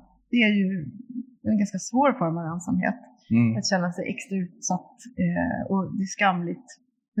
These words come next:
Speaker 1: det sättet att man inte borde känna sig ensam och dålig heller. Så då kan man få lite extra
Speaker 2: Just det.
Speaker 1: skuldkänsla för det.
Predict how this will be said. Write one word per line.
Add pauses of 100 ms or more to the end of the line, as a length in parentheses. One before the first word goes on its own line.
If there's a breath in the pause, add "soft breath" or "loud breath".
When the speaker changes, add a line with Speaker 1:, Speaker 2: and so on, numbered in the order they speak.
Speaker 1:
det
sättet
att
man
inte (100)
borde (100)
känna
sig
ensam
och
dålig
heller.
Så
då
kan
man
få
lite (100)
extra
Speaker 2:
Just
det.
Speaker 1:
skuldkänsla
för
det.